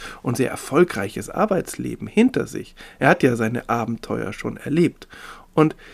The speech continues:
irgendwie ist es auch, äh, Bestandteil eines Reifeprozesses,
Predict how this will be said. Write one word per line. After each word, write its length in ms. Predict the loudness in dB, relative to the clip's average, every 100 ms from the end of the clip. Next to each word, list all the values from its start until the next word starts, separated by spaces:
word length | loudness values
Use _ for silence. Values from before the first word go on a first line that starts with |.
| -20 -20 _ -20 _
irgendwie 420 | 6 6 6 4 2
ist 180 | 2
es 180 | 0 -2
auch, 320 | -2 -2 -2
äh, 320 | -2 0 0 0
Bestandteil 640 | -2 -2 0 0 0 -2 -4
eines 340 | -6 -8 -2
Reifeprozesses, 880 | 0 2 -2 -6 -6 -4 -2 -4